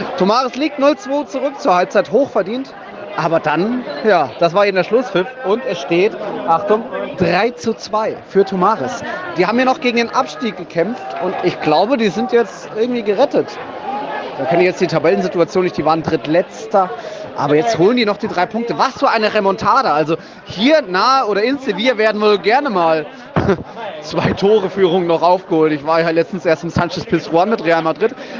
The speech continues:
jetzt heute der Decano. Ach, Alex. <laughs> Vielleicht ist es ein bisschen, äh, falls sich jemand fragt, warum ich Recreativo mag, ja, äh, es ist irgendwo normaler Fußball noch, günstig, hier sind viele Familien von den,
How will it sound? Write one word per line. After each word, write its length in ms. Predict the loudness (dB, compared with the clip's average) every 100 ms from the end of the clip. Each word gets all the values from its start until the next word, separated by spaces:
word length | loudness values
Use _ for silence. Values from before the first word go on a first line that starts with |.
| -2
jetzt 240 | 0 2
heute 220 | 2 0 0
der 140 | 0
Decano. 500 | 0 0 2 2 2
Ach, 240 | 2 0 0
Alex. 360 | -2 0 -2 -6 -16 -20 -20 -20 -20 -20 -18 -16
<laughs> 360 | -6 -2 0 0
Vielleicht 380 | -2 -2 -2 -4
ist 100 | -4
es 160 | -4
ein 80 | -2
bisschen, 340 | -2 0 -2 -2 -6 -10 -6
äh, 480 | -2 -2 0 0 0
falls 200 | 0 -2
sich 100 | -2
jemand 240 | 0 0
fragt, 300 | 0 0 0
warum 180 | -2 0
ich 160 | -2 -4
Recreativo 640 | -4 0 0 0 0 2
mag, 320 | 4 2 -2
ja, 440 | -4 0 4 4 2 -8 -16
äh, 140 | -6 -6
es 100 | -6
ist 140 | -4
irgendwo 380 | -2 2 2 2
normaler 420 | 2 4 2 2
Fußball 560 | -2 -6 -8 -2 0 0
noch, 560 | -4 -4 -2 0 -2 -4
günstig, 880 | 2 4 4 0 -8 -8 -4 -2 0
hier 120 | 0 -2
sind 160 | -2 -2
viele 340 | 0 2 4 2 -4 -16 -2
Familien 520 | 2 2 4 4 2
von 160 | 2 0
den, 200 | 0 0